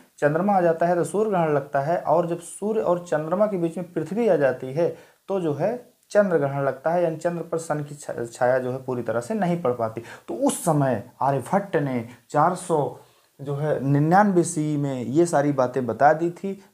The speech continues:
जो हम सोचे कि आपको बताना ज़रूरी है क्लास एट्थ के हिसाब से। तो इस तरह से आप समझ गए होंगे कि आर्यभट्ट ने कितनी कितनी बारे में बताया था। वीडियो को अच्छा लगा हो, शेयर, सब्सक्राइब करते रहिए, क्योंकि जो है हमारा मोटिवेशन भी बना रहे। तो all of you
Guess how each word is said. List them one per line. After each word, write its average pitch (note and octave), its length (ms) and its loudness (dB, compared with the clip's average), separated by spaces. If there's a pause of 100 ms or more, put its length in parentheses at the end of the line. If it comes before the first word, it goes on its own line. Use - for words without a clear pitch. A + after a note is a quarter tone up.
जो C#3 160 0
हम C#3 240 -4
सोचे C#3 320 -2
कि C#3+ 80 0
आपको B2 260 2
बताना B2 320 0
ज़रूरी C#3+ 420 0
है F#3 140 -4
क्लास A#2+ 320 0
एट्थ D#3+ 180 0
के E3 80 0
हिसाब D#3 320 0
से। E3+ 160 -10
तो E3+ 100 -12
इस C#3+ 180 -12
तरह C3 180 -6
से B2+ 120 -6
आप A#2 80 -4
समझ D#3 320 -8
गए D3+ 120 -4
होंगे C#3 320 -4 (340)
कि D3 80 -8
आर्यभट्ट C#3 320 0
ने C#3 160 -6
कितनी D3 320 -8
कितनी C3 240 -8
बारे A2+ 280 2
में A#2+ 240 -2
बताया G2 360 -2
था। G2+ 280 -12 (280)
वीडियो C3 200 2
को C#3 80 0
अच्छा B2+ 200 -2
लगा D#3+ 200 4
हो, G3 220 -2
शेयर, A#2 400 -4 (280)
सब्सक्राइब A2 360 -8
करते - 280 -12
रहिए, D#3 180 -4
क्योंकि A2+ 480 -6
जो G#2 120 -4
है G2+ 80 -10
हमारा G2+ 320 -2
मोटिवेशन G2 500 -10
भी C#3+ 140 -8
बना D#3 180 -2
रहे। D#3 160 -4 (960)
तो B2 60 4
all D#3+ 200 8
of F#3+ 220 4
you G3 180 -2